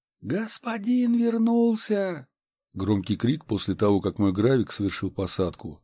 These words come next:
Неподалеку от входа в дом Джамбайн Дамбонга, теперь уже мой дом. Ощутимая волна возбуждения и неподдельной радости разнеслась по всему дому. Хозяина здесь любят. Они делают вид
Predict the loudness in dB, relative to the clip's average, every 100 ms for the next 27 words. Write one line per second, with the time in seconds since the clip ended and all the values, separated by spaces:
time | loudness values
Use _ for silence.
0 | _ -6 -2 2 4 4 2 0 0 0
1 | 0 -2 -2 -2 -6 -8 0 0 4 2
2 | 2 -2 -2 2 0 0 -8 -14 _ _
3 | -8 -2 0 0 -2 -4 -6 _ -2 2
4 | 2 0 -8 -10 _ _ _ _ _ -8
5 | -2 -2 0 2 4 6 4 4 2 2
6 | 0 -2 0 2 2 2 -2 -2 -2 -2
7 | -2 2 2 2 0 0 -2 -4 -8 -14
8 | -16 _ _ -6 -2 -2 0 -2 -2 -4
9 | -4 -2 -2 0 0 0 -6 -16 _ _
10 | _ -6 -4 -2 0 0 -2 -2 -4 -4
11 | -2 -2 -2 -8 _ _ _ -6 -2 -2
12 | 2 2 2 0 -4 -6